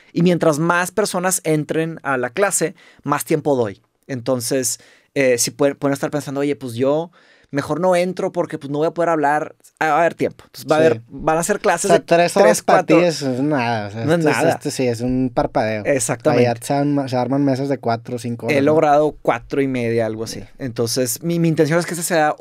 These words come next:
Speaker 1: un supergrupo, que seamos bastante gente. De nuevo, volviendo al tema de las preguntas, mientras más gente haga preguntas, pues, más aprendes y más,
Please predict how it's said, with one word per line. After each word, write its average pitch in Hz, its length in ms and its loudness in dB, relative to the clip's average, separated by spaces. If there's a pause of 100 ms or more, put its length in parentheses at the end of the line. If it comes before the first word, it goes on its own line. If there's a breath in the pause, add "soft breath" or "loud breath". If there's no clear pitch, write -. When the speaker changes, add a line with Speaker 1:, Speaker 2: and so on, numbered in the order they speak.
(120)
Speaker 1:
un 139 140 -6
supergrupo, 117 720 -2
que 117 100 -10
seamos 104 300 -8
bastante 113 500 -6
gente. 113 400 -8 (340 soft breath)
De 156 140 2
nuevo, 143 260 2
volviendo 143 280 2
al 160 80 0
tema 170 140 2
de - 20 2
las 165 100 -2
preguntas, 139 460 2
mientras 117 300 -6
más 131 200 -8
gente 165 260 -8
haga 143 200 -2
preguntas, 135 500 -4
pues, - 100 -20
más 110 180 -8
aprendes 123 500 -6
y - 20 -12
más, 110 300 -12